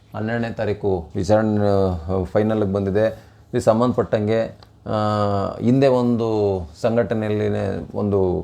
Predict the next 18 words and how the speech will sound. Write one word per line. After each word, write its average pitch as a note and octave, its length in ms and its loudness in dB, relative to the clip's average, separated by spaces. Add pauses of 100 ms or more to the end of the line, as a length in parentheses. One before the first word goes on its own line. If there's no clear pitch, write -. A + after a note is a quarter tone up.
(400)
ಆ, F#2+ 480 4
ಕು-, G#2 400 2
ಕ್ಷೇಮಾಭಿವೃದ್ಧಿ G#2+ 680 -2
ಸಂಘ G2+ 300 -2
ಅಂತ G2+ 260 0
ಸಂಘದಲ್ಲಿದ್ದೆ. G2+ 840 0 (300)
ಆಗ G#2+ 240 4 (400)
ಅಲ್ಲಿರ್ತಕ್ಕಂಥ B2 680 2
ಅವರು A2+ 560 2 (180)
ಒಬ್ರು G2+ 180 0
ಹೇಳಿದ್ರು, A2+ 600 4
"ಇವ್ರಿಗೆಲ್ಲ A2 420 4 (360)
ಮಾಹಿತಿ G#2+ 340 0
ಸರಿಯಾದ G#2+ 360 2
ರೀತಿ G#2 260 -2
ಸಿಕ್ಬಿಟ್ರೆ G#2 720 0 (320)
ಇವ್ರ C#3+ 180 6
ಕಡೆಯಿಂದ B2 400 6